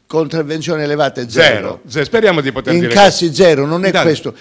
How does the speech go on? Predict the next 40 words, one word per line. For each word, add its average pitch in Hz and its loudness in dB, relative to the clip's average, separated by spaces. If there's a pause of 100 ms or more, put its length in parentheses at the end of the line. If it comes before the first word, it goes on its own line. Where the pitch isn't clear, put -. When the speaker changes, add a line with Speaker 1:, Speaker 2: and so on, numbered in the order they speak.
(120)
Speaker 1:
Il 151 -10
comune 165 -6
Speaker 2:
intanto. 135 -2
Speaker 1:
non 151 -8
deve 139 0
attraverso 127 -8
queste 117 -10
cose 107 -10
fare 98 -12
cassa, 98 -12
Speaker 2:
Allora, 131 -6
Speaker 1:
assolutamente. 110 -8
Speaker 2:
allora 185 -2
chi 214 -4
sbaglia 208 2
deve 139 2
pagare 98 -2
Speaker 1:
Ma 117 -4
non 165 -4
Speaker 2:
comunque. 160 -2
Speaker 1:
c'è 147 -4
dubbio, 131 0
i 135 0
dati 151 0
sono 131 -4
questi 143 -4
e 117 -2
le 143 4
ripeto, 139 2
non 120 -6
vogliamo 143 0
inveire 135 -2
e 120 -8
non 123 -6
vogliamo 139 -2
fare 110 -4
cassa, 98 -12
non 123 -6
ci 123 -6
appartiene. 98 -8